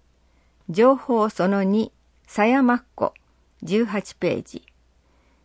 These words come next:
情報その二。催し。十九ページ。情報その二。講座。二十ページ。情報その二。図書。二十一ページ。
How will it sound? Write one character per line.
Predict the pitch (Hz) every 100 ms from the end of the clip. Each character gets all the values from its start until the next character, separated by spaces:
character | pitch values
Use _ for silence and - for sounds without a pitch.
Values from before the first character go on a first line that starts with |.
| _
情 | 185 226 262
報 | 254 233
そ | 233 208
の | 214 202
二。 | 185 185 - _ _ -
催 | 175 185 247 240
し。 | 233 - 185 - _ _ _ 165
十 | 175 240
九 | - 208 190
ペ | - 156
ー | 85
ジ。 | - - _ _ _ _ _ _ _ _ _ _ _
情 | 180 233 311
報 | 262 240
そ | 240 220
の | 214 196
二。 | 180 170 - _
講 | - 220 240
座。 | 202 196 - _ _ _ _
二 | 180 185
十 | 247
ペ | - - 175
ー | 90
ジ。 | - - - _ _ _ _ _ _ _ _ _ 165
情 | 208 226
報 | - 202 202
そ | 196
の | 190 180
二。 | 170 170 - _ -
図 | 277
書。 | - - - _ _ _ _ _
二 | 226 233
十 | 165 143
一 | 127 151 -
ペ | - 214
ー | 131
ジ。 | - -